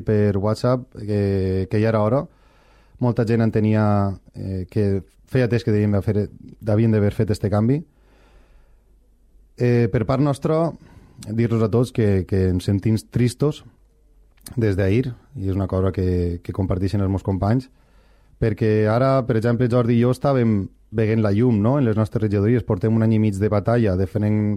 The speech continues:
coses i fent coses, i, i ara que ja teníem i la pràctica i prou construït tot el, en, dins les nostres regidories, haver de deixar-ho, sí, és una, és una decepció, no? No acabes de complir tot,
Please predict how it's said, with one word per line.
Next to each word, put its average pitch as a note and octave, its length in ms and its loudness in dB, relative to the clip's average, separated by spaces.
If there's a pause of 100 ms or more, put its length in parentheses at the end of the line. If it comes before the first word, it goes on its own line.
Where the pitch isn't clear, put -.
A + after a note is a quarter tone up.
coses G#2+ 460 0
i F#2 80 -4
fent G#2+ 180 0
coses, A2 400 0
i, F#2+ 140 0 (640)
i A2+ 140 0
ara A#2 160 0
que A#2+ 100 0
ja A#2 160 2
teníem A#2 460 2 (800)
i A2+ 160 -2 (320)
la A2+ 160 0
pràctica F#2 720 -2
i F#2+ 240 -4
prou - 320 -4
construït A2 500 0
tot A2 240 0
el, G#2 140 2 (160)
en, A2+ 180 0
dins A2 220 0
les G#2+ 80 2
nostres A2 260 -2
regidories, G#2 560 0 (540)
haver G#2 320 0
de A#2 80 0
deixar-ho, A2 420 0
sí, A2 300 0 (160)
és G2+ 180 -4
una, F2 460 -4 (1700)
és F2 100 -10
una F#2 240 -4
decepció, G2+ 480 -2
no? A2 240 -2
No F#2+ 240 -4
acabes F#2 320 -2
de F#2+ 140 -2
complir G2 560 -2
tot, G2 180 -4